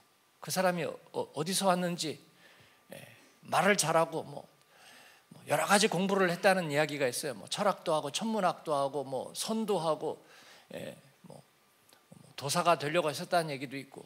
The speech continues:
어쨌든 말을 어마어마하게 잘하고, 예, 언어도 잘하고 책도 많이 읽고, 네, 네. 강의실마다 자기가 수강하는 강의가 아닌데도 들어가서 도장을 깨고 다녀요. 어떻게 깨냐면 마지막에 질문을 하는 거예요.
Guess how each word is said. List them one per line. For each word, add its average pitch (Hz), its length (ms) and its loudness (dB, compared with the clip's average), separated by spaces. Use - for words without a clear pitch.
어쨌든 196 480 -4
말을 180 380 2
어마어마하게 214 540 4
잘하고, 170 460 0
예, 147 200 -16
언어도 185 380 6
잘하고 151 540 -4
책도 - 280 -6
많이 156 280 0
읽고, 127 320 -8
네, 151 180 -14
네. - 100 -18
강의실마다 214 840 6
자기가 180 720 4
수강하는 196 1000 4
강의가 160 380 2
아닌데도 165 380 0
들어가서 156 360 -2
도장을 160 400 2
깨고 147 220 -4
다녀요. 117 300 -6
어떻게 185 340 0
깨냐면 175 380 2
마지막에 165 420 4
질문을 175 380 2
하는 156 180 0
거예요. 120 220 0